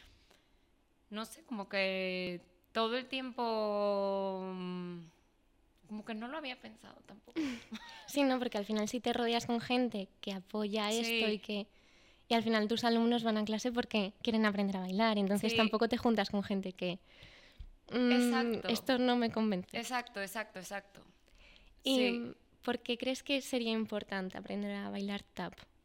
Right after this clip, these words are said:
Speaker 2: concretamente? ¿Qué beneficios puede tener una persona?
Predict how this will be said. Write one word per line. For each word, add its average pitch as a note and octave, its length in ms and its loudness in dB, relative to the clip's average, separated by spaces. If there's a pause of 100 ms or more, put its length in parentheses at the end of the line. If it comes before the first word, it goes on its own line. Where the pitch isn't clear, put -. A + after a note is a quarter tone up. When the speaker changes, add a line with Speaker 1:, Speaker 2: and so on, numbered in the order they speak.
(260)
Speaker 2:
concretamente? G3 760 -2 (200)
¿Qué A#3+ 100 -2
beneficios A3+ 560 -2
puede G3 200 -6
tener G3+ 220 -8
una G3 220 -8
persona? - 460 -14